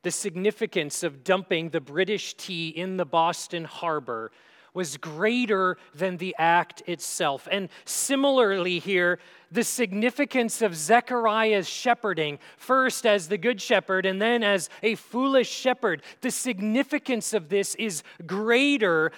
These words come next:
than the shepherding itself. Isn't it interesting? And when I say interesting,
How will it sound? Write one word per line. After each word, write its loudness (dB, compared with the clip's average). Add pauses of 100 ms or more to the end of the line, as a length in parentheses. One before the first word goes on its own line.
than 0
the -2
shepherding -2 (260)
itself. -6 (1800)
Isn't 2
it 4
interesting? 2
And 0
when 0
I 0
say 0
interesting, -8